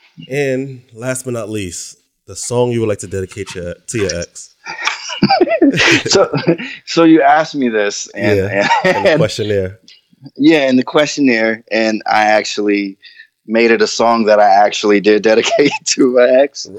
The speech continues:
Speaker 1: Wow.
Speaker 2: <laughs> Which, uh,
Speaker 1: Does
Speaker 2: is,
Speaker 1: she notice?
Speaker 2: is a, yeah, she knows.
Speaker 1: All right, all right.
Speaker 2: She knows. Um, in fact, it was written before we actually split. It was kind of, um,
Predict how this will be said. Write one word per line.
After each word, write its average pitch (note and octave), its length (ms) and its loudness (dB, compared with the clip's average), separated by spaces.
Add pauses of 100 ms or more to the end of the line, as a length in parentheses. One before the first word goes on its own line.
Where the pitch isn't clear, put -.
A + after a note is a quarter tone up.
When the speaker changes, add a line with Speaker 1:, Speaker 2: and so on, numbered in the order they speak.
(220)
Speaker 1:
Wow. F#2+ 320 -10 (720)
Speaker 2:
<laughs> - 960 0 (500)
Which, C3+ 480 2
uh, A#2 460 4
Speaker 1:
Does F#2+ 120 -6 (100)
Speaker 2:
is, A2+ 80 0
Speaker 1:
she E3 120 2
notice? C3 320 2
Speaker 2:
is G#2+ 220 -8
a, - 840 -10
yeah, F3+ 120 4
she A#3 180 2
knows. B2 220 2
Speaker 1:
All - 40 -6
right, F2 100 -6
all G#2 80 -4
right. F2 120 -6
Speaker 2:
She C3+ 120 -2
knows. G#2 480 -8 (600)
Um, A2+ 420 4
in B2+ 140 2
fact, D#3+ 280 4
it C#3 80 4
was C3 180 -2
written A#2 300 0
before A2 380 0
we G2 140 0
actually F#2 760 -2 (180)
split. F#2 600 -6
It G2 140 -2
was G2 180 -4
kind C3 340 2
of, A2 260 0 (680)
um, F#2 920 -2